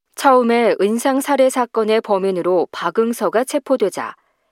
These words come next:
함께 어울렸던 서양갑 등은 궁중에 뇌물을 써서 사건을 어떻게든 무마하려고 하였다.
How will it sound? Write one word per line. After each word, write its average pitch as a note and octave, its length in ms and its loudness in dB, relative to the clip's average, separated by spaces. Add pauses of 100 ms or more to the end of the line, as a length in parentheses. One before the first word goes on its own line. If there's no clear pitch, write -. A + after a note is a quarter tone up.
(340)
함께 B3 380 2
어울렸던 G3+ 600 2
서양갑 A3+ 560 -2
등은 F#3 360 -4 (500)
궁중에 A3 580 0
뇌물을 A3 460 2
써서 F3+ 560 0
사건을 A#3 640 0
어떻게든 A3 800 0
무마하려고 G#3 600 0
하였다. F#3 480 -4